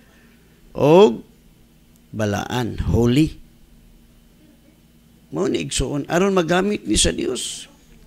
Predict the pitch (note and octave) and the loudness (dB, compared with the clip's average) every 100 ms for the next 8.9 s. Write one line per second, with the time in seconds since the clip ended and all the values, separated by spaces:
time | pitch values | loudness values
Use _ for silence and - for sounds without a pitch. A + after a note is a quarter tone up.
0 | - - - - - - - - _ - | -20 -20 -20 -20 -20 -20 -20 -20 _ -18
1 | - - F#4+ E4 - _ - - - - | -10 -6 -4 -6 -10 _ -20 -20 -10 -2
2 | F3 A3+ G3 C#3 - D#4 - - - G3 | 0 2 2 2 -2 -10 -16 -16 -2 2
3 | F#3 F3 F#3 G#3 G#3 - D#3 E3+ F#3 F3+ | 2 2 2 2 2 -2 -2 -2 0 0
4 | F3 F#3 - - - - F#2+ G2 F#2+ - | 0 0 0 0 -2 -2 -2 0 0 -2
5 | - - - - G3 F3 D#3+ F3+ - F3 | -4 0 0 0 -2 -2 0 0 0 -2
6 | E3+ E3+ F#3 G3 - - - - - - | 0 0 -2 -6 -20 -20 -20 -16 -4 4
7 | - - - - - _ _ _ _ _ | 4 4 -2 -8 -12 _ _ _ _ _
8 | _ _ _ - _ - - - - | _ _ _ -20 _ -20 -20 -8 -4